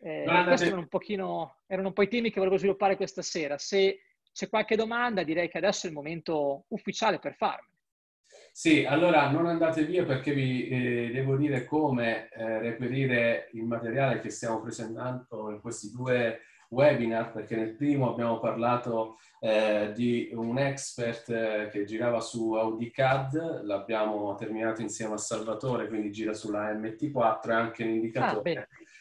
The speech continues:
Speaker 2: che va a intercettare un po' quella che era, diciamo, la volatilità media giornaliera, eh, quindi poi c'è anche la registrazione del primo webinar sempre su, su tic mille, e anche questo sul bias del cable. Salvatore mi ha dato l'ok proprio oggi sulla,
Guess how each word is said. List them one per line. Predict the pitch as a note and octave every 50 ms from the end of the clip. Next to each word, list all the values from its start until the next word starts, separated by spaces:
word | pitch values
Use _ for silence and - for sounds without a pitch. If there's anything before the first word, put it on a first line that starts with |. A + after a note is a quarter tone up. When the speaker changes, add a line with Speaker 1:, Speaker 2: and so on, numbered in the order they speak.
| - - _
Speaker 2:
che | - A3+ A3
va | A3+ A#3 A2+
a | A2+
intercettare | G#2 - G#2+ G#2 - - A#2+ A2 - A#2+ A2 G#2+
un | G#2+ G#2 G2+ -
po' | A2+ A2 G#2+ G#2+ G#2+ - - _ _ _ -
quella | A#2 G#2+ A2 G#2
che | - A#2 A2
era, | A2 A2 G#2+ G#2 G#2 G2+ G2+ G2+ G2+ G2 G2+
diciamo, | G2+ G2 A#2 G#2+ G#2 G#2
la | G#2 G#2+
volatilità | G#2+ G#2+ G#2+ G#2+ G#2+ G#2+ - A2 A2 G#2+ A2 A2+ G#2+ G#2+ G2+
media | G2+ G#2 G#2+ G#2 G2+ G2+ G#2 G2 G2 G2 G2 G2
giornaliera, | G#2+ A2+ A2 A2+ A#2+ B2 A#2+ A2+ G#2+ G#2 G2 F#2+ G#2 A2+ B2 - - - - - - - - -
eh, | G#2 G#2 G2+ G2 G2 F#2+ F#2+ -
quindi | A#2+ A2 G#2 G#2 -
poi | A2+ A2 G#2+ G#2
c'è | - - - G#2 G2+ G2+
anche | G2+ G#2+ G#2 G2+ - - G#2+
la | G#2 G2+ G2+
registrazione | G2+ G#2 G2+ G2+ G2+ - - G#2+ G#2+ - - A#2 G#2+ G#2
del | G#2 G2+ -
primo | - A2+ G#2+ G#2+
webinar | G#2+ A2 A2 A2 G#2+ G#2+ G2+ G2 G2
sempre | - - G#2+ G#2 G#2 G#2+ G#2
su, | - - G#2 G2+ G2+
su | G2+ - B2 B2+
tic | - D#3 D3+ D3+ F3
mille, | D#3+ C#3+ C3 B2+ B2+ C3+ C#3 C#3 C3+ - - - - - -
e | F3+ E3 D3+ D3
anche | D#3 E3+ F3+ F3+ E3 C#3+
questo | B2+ D3+ D#3 D3+ - - C3
sul | B2 C3+ B2 A#2
bias | A#2+ C3+ C3+ C3+ C3+ B2 A#2+ - - B2 A2+
del | A2+ A#2+ A#2+ A#2 A#2 A#2 A#2 A#2 -
cable. | - - C#3 C3 A#2+ A2 G#2+ G#2+
Salvatore | - - A#2+ A2+ A#2 A#2+ A2 - C#3 C3 B2 A#2
mi | A2+
ha | A2 A2+
dato | A#2+ A2+ A2+ A2+ G#2
l'ok | G#2 G#2+ - - - C3 A#2+ A#2 A2+ A2+ A2+
proprio | A2 A#2+ B2 A#2 - B2+ C3 B2+
oggi | A#2 A2 G#2+ G#2+ G#2+ G#2+ A2 G#2
sulla, | G2+ - A#2+ A2 G#2+ G#2+ G#2 G2+ G2+ G2+ G2+